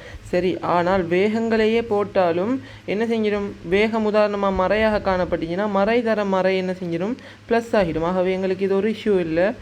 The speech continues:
இங்க half M V squared-ல பருமன்களை தான் கவனிப்போம். பருமன்கள்ல வந்துட்டு ரெண்டு, ஏ இந்த பருமனும் வேகத்தின் பி இந்த பருமனும் சமன். ஆகவே, ஒரே இயக்கப்பாட்டு சக்தி தான் காணப்படும். ஆகவே, சி கூற்று சரியானது.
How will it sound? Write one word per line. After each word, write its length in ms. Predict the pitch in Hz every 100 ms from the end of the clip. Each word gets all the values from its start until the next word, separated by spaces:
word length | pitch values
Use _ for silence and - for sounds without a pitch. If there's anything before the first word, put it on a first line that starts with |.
| -
இங்க 320 | 180 190 180 175
half 220 | 190 202
M 100 | 214
V 80 | 208
squared-ல 340 | 208 196 196
பருமன்களை 600 | 190 180 196 220 208 202
தான் 180 | 190 175
கவனிப்போம். 500 | 175 175 170 180 226 - - - -
பருமன்கள்ல 600 | 185 226 240 226 214 208
வந்துட்டு 360 | 202 196 196
ரெண்டு, 500 | 226 208 226 196 156
ஏ 320 | 180 202 220 220
இந்த 220 | 220 208
பருமனும் 520 | 214 196 196 190 180
வேகத்தின் 680 | 185 185 190 180 175 175 165
பி 160 | 185
இந்த 220 | 202 196
பருமனும் 460 | 190 175 175 175 202
சமன். 440 | - 196 165 214 - - -
ஆகவே, 440 | 180 190 196 196
ஒரே 380 | 190 175 202 214
இயக்கப்பாட்டு 500 | 196 196 196 190 175
சக்தி 300 | 180 160 170
தான் 180 | 165 196
காணப்படும். 600 | 185 170 156 151 156 143 - - -
ஆகவே, 440 | 165 165 165 185
சி 260 | 190 190 196
கூற்று 340 | 180 170 185
சரியானது. 720 | 180 170 170 151 147 151 151